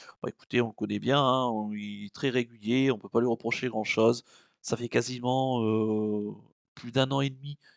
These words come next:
qu'il n'est pas sorti des cinq premiers, heu, lorsqu'il court en compétition. Donc ça, c'est, c'est vraiment très, très bien. Heu, c'est vrai que il arrive peut-être dans une zone de gain, presque cinq cent mille euros,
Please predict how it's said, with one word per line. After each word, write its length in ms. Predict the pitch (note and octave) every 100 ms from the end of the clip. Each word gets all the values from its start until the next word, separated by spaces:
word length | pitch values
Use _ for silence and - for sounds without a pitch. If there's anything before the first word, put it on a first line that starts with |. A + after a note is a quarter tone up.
| _
qu'il 160 | - A#2+
n'est 100 | A2+
pas 140 | C3
sorti 320 | - C3 -
des 140 | B2+ A2+
cinq 240 | C#3 C3
premiers, 420 | - B2+ B2 C3+
heu, 160 | A#2+ G#2+
lorsqu'il 340 | A2 - B2+
court 240 | - B2+ B2
en 60 |
compétition. 680 | - A#2+ B2 - A#2 - A2+ _ - - - _ -
Donc 80 | A2
ça, 160 | - B2
c'est, 380 | - B2 A2+
c'est 160 | A2 G#2+
vraiment 260 | A2 B2+ C#3
très, 180 | - B2
très 160 | B2+
bien. 220 | A#2 A2+ - _ _ _ -
Heu, 680 | A#2 A#2 A#2 A#2 A#2 A2+ A2+ A2
c'est 100 | G#2+
vrai 140 | B2+ C#3
que 280 | - C3+ B2+ _ _ -
il 140 | A#2+
arrive 180 | B2 C3+
peut-être 240 | C#3 D3
dans 100 | C3+ B2
une 160 | C3
zone 180 | B2+ C3
de 120 | C3
gain, 320 | C3 C#3 C#3+
presque 300 | C#3 C3+ -
cinq 160 | A#2+ C3
cent 180 | - C3+
mille 180 | C3+ C3
euros, 340 | B2 C#3 C3